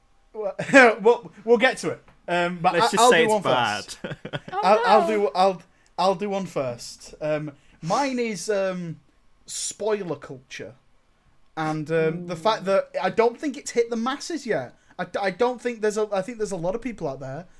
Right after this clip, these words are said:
Speaker 1: that, that, you know, casually consume media and don't understand the idea of spoilers still.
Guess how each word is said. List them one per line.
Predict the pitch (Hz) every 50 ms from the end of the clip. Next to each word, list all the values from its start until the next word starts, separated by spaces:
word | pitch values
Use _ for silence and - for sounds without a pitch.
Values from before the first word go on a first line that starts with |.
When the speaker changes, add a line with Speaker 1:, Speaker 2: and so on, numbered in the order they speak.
| - - - - _ -
Speaker 1:
that, | 156 160 160 165 - - _ -
that, | 170 160 160 165 165
you | 165
know, | 165 165 156
casually | - - - 202 208 202 - 220 208 202 208
consume | 208 - 208 185 165 - - - 185 190 202 214 208
media | 208 202 180 147 - 131 127 135 165 185 _ _ _ _ _ _ _ _ _ -
and | 160 160 - -
don't | 180 170 190 - 190
understand | 180 175 170 - - - 196 180 180 180
the | 175 170
idea | 170 170 160 170 170 175
of | 170 160
spoilers | - - - 214 190 202 208 226 262 -
still. | - - - 277 269 330 381